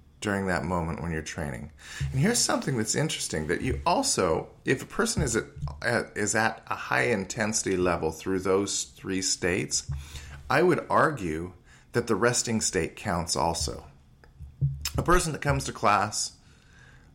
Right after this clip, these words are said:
learns their, their one hour of material, and walks out the door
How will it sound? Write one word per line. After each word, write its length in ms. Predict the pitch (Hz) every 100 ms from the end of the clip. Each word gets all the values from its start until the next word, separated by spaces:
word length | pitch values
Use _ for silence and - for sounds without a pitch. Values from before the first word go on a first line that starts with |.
| -
learns 400 | 120 135 131 117
their, 360 | 113 104 98 -
their 320 | 101 95 92
one 240 | 98 120
hour 320 | 113 101 98 95
of 100 | 92
material, 800 | 90 - 90 90 90 92 92 - - -
and 200 | 92 95
walks 300 | 107 117 -
out 200 | 113 113
the 80 | 95
door 500 | 87 82 95 95